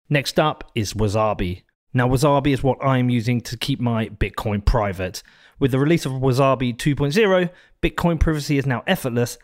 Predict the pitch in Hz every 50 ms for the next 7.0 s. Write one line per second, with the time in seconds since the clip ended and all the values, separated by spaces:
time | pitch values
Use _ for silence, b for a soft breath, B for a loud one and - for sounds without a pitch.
0 | b b b b 120 113 120 113 123 131 127 135 123 - 131 117 120 135 131 -
1 | 127 113 113 113 107 - - 185 156 139 120 - 127 120 107 - 107 101 104 95
2 | 104 107 95 - - 110 90 87 - - - b b b b b b b b b
3 | b 131 143 143 151 147 147 147 147 143 131 131 131 127 117 - - - - -
4 | - - 139 139 135 123 - - 127 - 139 131 123 117 120 123 120 120 120 117
5 | b b b b b 135 123 - - 147 131 - - 170 156 151 147 151 139 139
6 | 127 120 110 - 160 139 - 185 220 226 - - 160 143 - 147 143 143 143